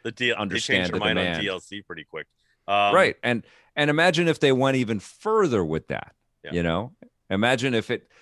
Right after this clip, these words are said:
Speaker 2: if the awareness from E A that the Quest made the most sense for them to have a version of that piece of software on it, if they invested in that, if they took the lead on that, you know?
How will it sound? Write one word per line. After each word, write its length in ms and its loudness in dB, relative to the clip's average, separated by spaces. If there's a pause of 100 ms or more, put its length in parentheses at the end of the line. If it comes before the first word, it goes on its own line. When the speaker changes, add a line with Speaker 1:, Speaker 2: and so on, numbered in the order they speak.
(200)
Speaker 2:
if 260 -4
the 320 -4 (500)
awareness 680 0
from 260 0
E 140 2
A 200 4
that 220 -2
the 80 -8
Quest 580 -6
made 280 -4
the 100 -6
most 580 -6
sense 880 -8
for 240 -2
them 220 -2
to 100 -12
have 200 -8
a 80 -12
version 420 -4
of 160 -8
that 240 -8 (100)
piece 220 -14
of 80 -20
software 640 -8
on 180 -6
it, 200 -12 (500)
if 160 -16
they 340 2
invested 480 -8
in 120 -8
that, 220 -14 (100)
if 160 -6
they 180 -2
took 240 -12
the 100 -4
lead 240 -6
on 180 -12
that, 180 -20 (240)
you 80 -10
know? 180 -10